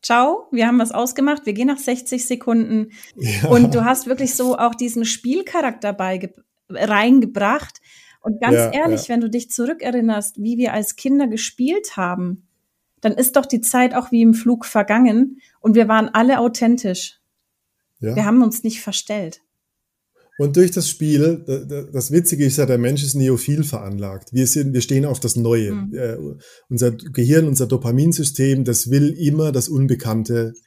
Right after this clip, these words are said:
Speaker 2: sehen oder erleben oder was auch immer.
Speaker 1: Ja.
Speaker 2: Ja.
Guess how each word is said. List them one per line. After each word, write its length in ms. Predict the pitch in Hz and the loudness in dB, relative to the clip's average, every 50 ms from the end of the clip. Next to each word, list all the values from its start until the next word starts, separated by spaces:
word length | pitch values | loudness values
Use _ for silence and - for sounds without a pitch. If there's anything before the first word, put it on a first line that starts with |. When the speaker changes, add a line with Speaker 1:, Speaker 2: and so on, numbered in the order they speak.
| _ _ | _ _
Speaker 2:
sehen 540 | - - - 151 151 160 160 160 160 160 165 | -4 0 2 4 6 8 8 8 6 4 2
oder 180 | - 117 131 127 | 0 -2 -4 -2
erleben 640 | 123 117 127 139 147 151 139 147 143 143 143 143 | 0 2 4 4 4 4 4 2 0 -2 -2 -4
oder 460 | 135 131 110 117 113 110 110 110 107 - _ | -4 -6 -4 -4 -4 -4 -4 -6 -8 -10 _
was 140 | - 117 - | -6 -4 -4
auch 120 | 117 - | -4 -4
immer. 320 | - 143 120 107 101 92 - - | -4 -4 -4 -4 -4 -6 -10 -14
Speaker 1:
Ja. 80 | 180 175 | -14 -14
Speaker 2:
Ja. 200 | 170 - - | -14 -16 -18